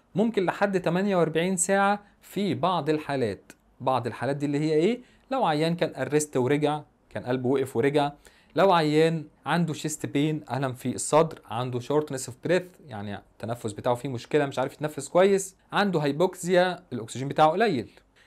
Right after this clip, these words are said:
كمان ضروري إنك ما تحركش العمود الفقري بتاع العيان لحين التأكد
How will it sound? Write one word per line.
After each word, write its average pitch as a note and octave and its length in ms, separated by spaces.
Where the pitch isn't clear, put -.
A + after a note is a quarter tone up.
كمان B3 300
ضروري G#3 480
إنك E3 220
ما C#3+ 60
تحركش D3+ 500
العمود C#3+ 640
الفقري D3+ 680
بتاع B2+ 440
العيان A#2+ 580
لحين F3 540
التأكد E3 720